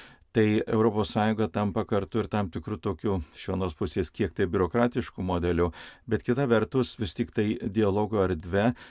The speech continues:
kur ne konfrontacija, ne kariniai konfliktai sprendžia,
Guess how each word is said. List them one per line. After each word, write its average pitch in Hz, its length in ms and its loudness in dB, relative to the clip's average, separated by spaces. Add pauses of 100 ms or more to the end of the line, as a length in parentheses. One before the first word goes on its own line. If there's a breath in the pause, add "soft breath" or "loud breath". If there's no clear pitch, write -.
(200 loud breath)
kur 98 320 4 (160)
ne 104 240 2
konfrontacija, 98 1160 0 (180 loud breath)
ne 95 300 2 (260)
kariniai 98 400 -2
konfliktai 92 720 -2 (260 loud breath)
sprendžia, 92 800 0